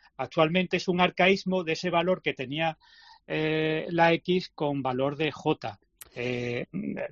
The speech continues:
a-, axarquía es también otra forma arcaica de pronunciar la X que responde a ese fonema muy parecido a la S que encontramos, por ejemplo, en arcaísmos del tipo, por ejemplo, Xochimilco, en, eh,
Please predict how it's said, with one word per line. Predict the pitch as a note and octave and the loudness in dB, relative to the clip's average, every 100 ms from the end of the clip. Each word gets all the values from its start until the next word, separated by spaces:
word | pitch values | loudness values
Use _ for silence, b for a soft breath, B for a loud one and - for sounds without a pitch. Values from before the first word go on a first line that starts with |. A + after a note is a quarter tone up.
| - - | -6 4
a-, | D#3+ - F#3+ E3+ E3+ D3+ | 4 4 0 0 2 6
axarquía | D3 - C#3+ C3+ A3 G#3 G3 - B B - | 6 6 2 0 4 6 6 2 B B -8
es | D#3 | -6
también | F3+ F3 F#3+ F3+ | -2 2 4 4
otra | D#3+ E3+ F3 F#3+ - | 0 -4 -6 -6 -4
forma | F#3 F3 F3 | 0 2 2
arcaica | E3+ - G3 F#3+ E3+ | 0 0 0 0 -2
de | D3 C3 | -6 -8
pronunciar | B2+ B2+ A#2+ - D3+ D#3+ D#3+ | -12 -10 -12 -4 2 4 2
la | D#3+ F3 F#3 | 0 0 0
X | - E3+ F#3 - - B B B - | -2 -6 -8 -10 -16 B B B -6
que | B2+ | -6
responde | B2 - D#3 D#3+ | -6 -2 0 2
a | D#3 | 2
ese | - D#3+ - - | 2 -2 -4 -6
fonema | D3+ F3 F3 | -2 2 2
muy | C3 C#3 | 0 -2
parecido | D3 D3 C#3 D#3+ D#3 | -2 -2 -2 0 2
a | |
la | E3 F#3 | 4 4
S | F#3+ F3+ F#3 - b b b | 2 -2 -4 -8 b b b
que | C#3+ | -2
encontramos, | C#3+ C#3 C3+ C#3+ D3+ D#3 | 0 0 0 0 0 0
por | F3 | 0
ejemplo, | E3 E3+ D#3+ E3 | 0 -2 -2 0
en | E3 D#3 | 0 2
arcaísmos | C#3+ C3+ B2 B2 E3 - F3 F3+ E3+ | 2 2 0 0 0 0 0 0 -2
del | C#3+ C#3 B2 | -6 -6 -4
tipo, | C#3+ - D#3 | -6 -4 -2
por | D#3+ | -2
ejemplo, | - D3+ D#3 | -4 -2 0
Xochimilco, | D3+ - C#3+ - A#2 E3 G#3+ - D3 C#3 | 0 2 0 0 2 2 2 4 4 4
en, | B2+ B2 B2+ | 0 -2 -6
eh, | - - - | -8 -6 -6